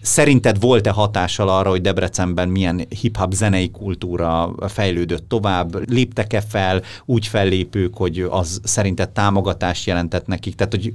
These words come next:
figyeltetek erre, hogy debrecenek is jussanak mikrofonhoz?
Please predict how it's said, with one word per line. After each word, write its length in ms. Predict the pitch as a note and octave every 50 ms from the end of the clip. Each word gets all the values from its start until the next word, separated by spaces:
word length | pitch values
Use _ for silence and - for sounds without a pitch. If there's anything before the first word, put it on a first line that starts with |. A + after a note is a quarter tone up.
| -
figyeltetek 580 | - - C#3+ B2+ B2 G#2+ G2 G#2+ G#2+ G#2 F#2+ -
erre, 200 | G#2+ G#2+ G#2 G2
hogy 100 | F#2+ F2+
debrecenek 600 | E2+ G2+ F2+ F#2+ F#2 E2+ - G2 F2+ F2 E2+ -
is 160 | G2+ - - - - - - -
jussanak 400 | - G2+ G2+ - A#2 G2 D#2+ -
mikrofonhoz? 760 | F#2+ F#2 - F2+ E2+ - - E2+ E2 D#2 E2 F2+ F2+ F2 -